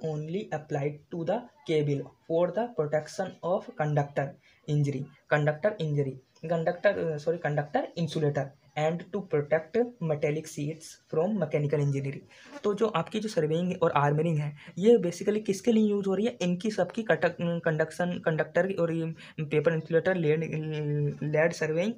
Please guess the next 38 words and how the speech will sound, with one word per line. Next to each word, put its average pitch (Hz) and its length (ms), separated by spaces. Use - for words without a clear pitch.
और 202 200
bedding, 147 320
इनकी 175 280
सबकी 247 280
सुरक्षा 185 400
के 190 120
लिए 196 180
क्या 185 200
यूज़ 185 260
कर 185 100
रहे 208 100
हैं 202 80
आप, 202 200
armoring 156 360
और 180 120
सर्वेइंग 143 440
दोनों 151 240
को 277 180
यूज़ 143 220
कर 139 140
रहे - 120
हैं। - 220
ठीक 175 140
है, 269 120
तो 214 160
उसके 208 420
बाद 185 220
हम 196 140
दो 170 120
point 175 260
और 160 100
देखने 160 220
वाले 160 200
हैं, 220 320
necessary 165 600
requirement 160 520
of 165 180
cable। 165 220